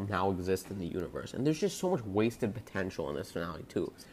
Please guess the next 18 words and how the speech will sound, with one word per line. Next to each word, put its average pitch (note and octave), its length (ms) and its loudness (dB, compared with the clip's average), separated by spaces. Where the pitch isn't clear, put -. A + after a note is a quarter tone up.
Like, A#2+ 120 6
they C3+ 100 10
set E3+ 160 4
up D3+ 120 4
this C#3 120 2
idea A2 220 6
of A2 80 4
the G2+ 80 4
Skrull G#2 640 6
and F2+ 160 0
Kree G#2 420 2
peace, G2 320 -2
peace G2 180 0
treaty, A#2 320 2
which A2+ 180 2
is A2 60 -6
a G2+ 60 2
big A#2+ 280 4